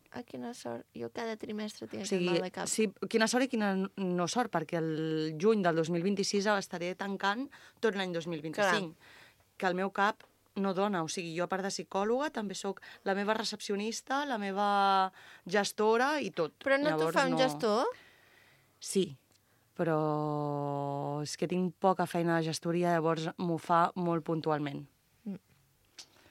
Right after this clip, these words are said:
Speaker 2: Mm,
Speaker 1: Jo aquestes
Speaker 2: funcionem
Speaker 1: coses
Speaker 2: diferent,
Speaker 1: ja no
Speaker 2: les psicòlogues.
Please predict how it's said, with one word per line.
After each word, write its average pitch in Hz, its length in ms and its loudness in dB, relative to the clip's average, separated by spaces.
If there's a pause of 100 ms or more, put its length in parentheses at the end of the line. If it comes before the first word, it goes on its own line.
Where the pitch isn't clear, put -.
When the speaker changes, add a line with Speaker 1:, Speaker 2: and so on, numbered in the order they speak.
(380)
Speaker 2:
Mm, 156 800 0
Speaker 1:
Jo 208 80 -2
aquestes 214 180 -2
Speaker 2:
funcionem 196 420 4
Speaker 1:
coses 190 120 4
Speaker 2:
diferent, 165 300 4
Speaker 1:
ja 180 160 0
no 165 140 -2
Speaker 2:
les 156 140 2
psicòlogues. 143 640 -6